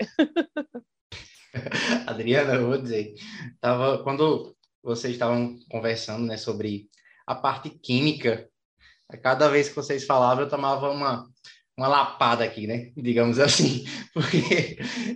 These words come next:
Speaker 2: isso, na verdade, foi uma aula até pra mim, essa questão do, da importância dos nutrientes, né? A gente fica meio preocupado com o paladar, isso é muito comum, e acaba esquecendo do,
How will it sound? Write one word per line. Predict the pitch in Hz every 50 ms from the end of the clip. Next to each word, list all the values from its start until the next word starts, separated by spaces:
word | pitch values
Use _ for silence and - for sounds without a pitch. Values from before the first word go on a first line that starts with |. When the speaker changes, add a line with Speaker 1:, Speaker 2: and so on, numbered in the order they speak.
| -
Speaker 2:
isso, | 143 151 151 - 180
na | 180 185
verdade, | 196 202 180 170 170 180 180 196
foi | - 208 196
uma | 202 196 185
aula | 180 180 180 180
até | 175 185 180
pra | 180 202 233
mim, | 226 196 175 156 147
essa | 143 135 - -
questão | - 147 147 - - 147 143 139 135
do, | 139 139 135 127 127 123 - _ _ _ _ - - - _ _ _ -
da | 113 120 127 127 139
importância | 139 - 175 165 160 - - 147 143 156 160 - 180 160
dos | 165 165 165
nutrientes, | 170 165 175 185 214 180 151 139 135 135 131
né? | 131 123 123 120 120 - _ _ -
A | 123
gente | 120 127 127 147
fica | 131 151 151 156 156
meio | 147 151 147 151 151 139 - -
preocupado | - 151 143 - - - - 135 131 131 127 -
com | - 127 123
o | 123 123
paladar, | 123 120 123 127 120 107 104 107 127 - - - _
isso | - -
é | 123 117 - - - _ _ _ _ _ _ _ _ _ _ _ _ _ _ _ _ _ _ -
muito | 131 147 175 165 -
comum, | 170 165 143 131 135 165 240 240 - - - - - _ _ _ _ - - - - _ _ _ -
e | - 131 139
acaba | 143 139 - 143 139 135 151
esquecendo | 151 - - 165 156 156 - 147 139 147 151 156 165
do, | 156 156 160 160 156 156 151 - -